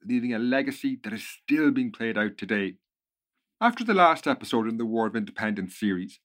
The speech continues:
I released a short show to launch the second Irish History Summit, which is coming in January twenty twenty-two. It's shaping up really well. Last year, we organised the first summit to help students prepare for the Leaving Cert History exams, and this year, we're expanding.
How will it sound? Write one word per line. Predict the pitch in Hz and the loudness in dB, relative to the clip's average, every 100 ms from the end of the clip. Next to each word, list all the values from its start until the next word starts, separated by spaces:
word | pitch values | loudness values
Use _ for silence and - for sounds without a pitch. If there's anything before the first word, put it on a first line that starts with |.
| - | -4
I | 156 | 0
released | 151 135 135 | 2 2 0
a | |
short | 110 - 127 127 - | -6 -4 -2 -2 -2
show | - 104 110 | -4 -2 -2
to | 113 | -4
launch | 120 123 123 - - | -2 0 -2 -8 -14
the | |
second | - - 143 135 143 127 | -16 -12 -10 -4 0 2
Irish | 127 123 - | 2 2 0
History | 120 - 107 | -6 -6 -10
Summit, | - 104 101 - _ _ - | -4 -4 -4 -12 _ _ -8
which | 117 | -6
is | 120 | -6
coming | - 135 135 139 _ _ | 0 0 0 -8 _ _
in | - 104 | -8 2
January | 135 139 131 131 | 6 6 4 -4
twenty | - 117 107 | -4 -4 -4
twenty-two. | 104 107 101 - 104 92 - _ _ _ _ - | -6 -6 -6 -4 -4 -4 -8 _ _ _ _ -14
It's | 143 - | -14 -8
shaping | - 185 170 165 | -2 2 0 0
up | 143 123 - | -6 -6 -4
really | 131 135 139 123 | -2 4 6 6
well. | 104 98 - _ _ _ - _ | 2 -2 -6 _ _ _ -20 _
Last | 160 175 170 - | 0 0 -2 -2
year, | 165 | -2
we | 139 127 | 0 2
organised | 127 113 107 101 | 0 0 -2 -2
the | 104 | -6
first | - - 147 143 | -8 0 2 2
summit | 120 101 - | -2 -4 -8
to | 98 | -10
help | 120 113 | -6 -6
students | - - 117 110 - | -4 0 0 -2 -12
prepare | 95 120 117 90 - | -10 -4 -4 -4 -8
for | 117 | -6
the | 110 | 2
Leaving | 123 113 | 2 2
Cert | 107 104 | -2 -4
History | 117 113 113 104 | -4 -6 -2 -2
exams, | 95 107 101 98 - _ _ _ _ 120 | 0 0 0 -2 -8 _ _ _ _ -10
and | 110 | 0
this | 170 180 | 0 0
year, | 127 120 110 - | -2 -2 -4 -8
we're | 139 | -6
expanding. | 131 - - 131 135 120 98 98 | -6 -8 -2 0 2 0 -4 -8